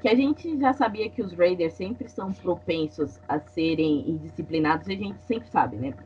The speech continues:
Mas os Chargers também, é, olha, é, tudo bem, Los Angeles perdeu, mas o Philip Rivers podia ter saído com, acho que,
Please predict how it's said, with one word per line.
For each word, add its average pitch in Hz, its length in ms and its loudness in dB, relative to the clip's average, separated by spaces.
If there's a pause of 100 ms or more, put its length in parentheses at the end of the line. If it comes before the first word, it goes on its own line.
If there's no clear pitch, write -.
(280)
Mas 170 320 4
os 196 240 -8
Chargers 214 520 2
também, 196 480 0
é, 240 160 4
olha, 165 340 2 (400)
é, 160 240 2 (180)
tudo 262 160 2
bem, 196 320 0
Los 175 260 6
Angeles 196 380 -2
perdeu, 202 400 2 (240)
mas 165 400 2
o 185 60 0
Philip 220 320 -4
Rivers 214 380 2
podia 247 280 -2
ter 269 140 0
saído 233 480 2
com, 240 320 0
acho 196 240 -2
que, 170 300 2